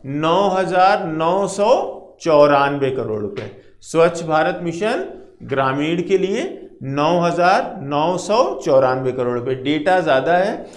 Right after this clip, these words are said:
तो वीडियो को एक से दो बार देखिएगा और कई बार अपने से भी डेटा को थोड़ा सा बा-, कई बार इसको पढ़ लीजिएगा पीडीएफ़ को, तब जाके डेटा आपको याद होगा और कन्फ्यूजन नहीं होगा,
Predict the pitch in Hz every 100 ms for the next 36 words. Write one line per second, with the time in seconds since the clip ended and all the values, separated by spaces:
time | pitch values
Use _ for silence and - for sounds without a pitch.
0 | - 147 143 143 165 180 196 196 160 156
1 | - 185 180 175 170 160 147 156 147 160
2 | 254 - - - 151 156 - 165 180 175
3 | 196 202 - 139 - 185 185 185 160 190
4 | 311 - - - 131 147 147 165 165 220
5 | - - - 151 156 160 196 254 - -
6 | - 135 127 - - 165 185 165 170 175
7 | - 185 262 - - - 165 156 160 160
8 | 151 165 160 156 156 147 160 151 208 233
9 | - - - 170 160 160 156 151 170 143
10 | 135 156 147 143 - 233 302 - - 131
11 | 139 147 151 160 226 - 175 226 160 147
12 | - 151 147 156 165 135 127 120 110 107
13 | 113